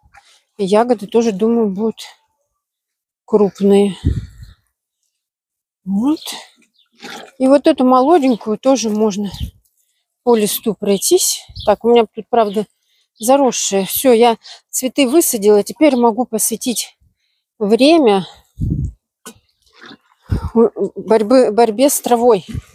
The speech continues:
Теперь буду чистить огород и сидеть любоваться цветами. Это ли не счастье,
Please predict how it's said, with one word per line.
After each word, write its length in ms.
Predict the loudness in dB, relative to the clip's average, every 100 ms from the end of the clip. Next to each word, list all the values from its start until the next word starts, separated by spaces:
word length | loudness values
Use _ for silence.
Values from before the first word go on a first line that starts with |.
| -20 -20 _ _ _ _ _ _
Теперь 260 | -6 -2 0
буду 260 | 0 -2
чистить 480 | 0 0 -2 -4 -2
огород 460 | 0 2 4 2 0 -8 -20 -20 -20 _ _ _ _ _ _ _ _
и 40 |
сидеть 380 | -6 -2 0 0
любоваться 560 | 0 0 2 2 0 -6
цветами. 580 | -6 -6 -4 -4 -2 -6 -8 -8 -10 -18 _ _ _ _ _ _ _ _ _ _
Это 200 | -10 0
ли 160 | 2 4
не 160 | 2
счастье, 600 | -2 -2 -2 -4 -4 -6